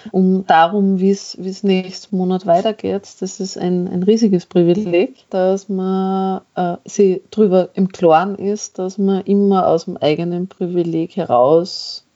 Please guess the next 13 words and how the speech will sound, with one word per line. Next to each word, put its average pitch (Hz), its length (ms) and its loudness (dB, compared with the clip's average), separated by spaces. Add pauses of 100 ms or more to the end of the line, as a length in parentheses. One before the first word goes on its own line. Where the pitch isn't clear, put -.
(120)
die 185 120 -2
Welt 165 340 2
betrachtet, 190 840 -4
die 202 100 -10
Welt 175 200 0
anschaut 190 840 0 (560)
und 196 500 2
auch 170 260 2 (220)
Bewertungen 190 720 2
trifft. - 600 -2
Das 185 140 -12
passiert 202 420 -2
einfach. 185 640 -6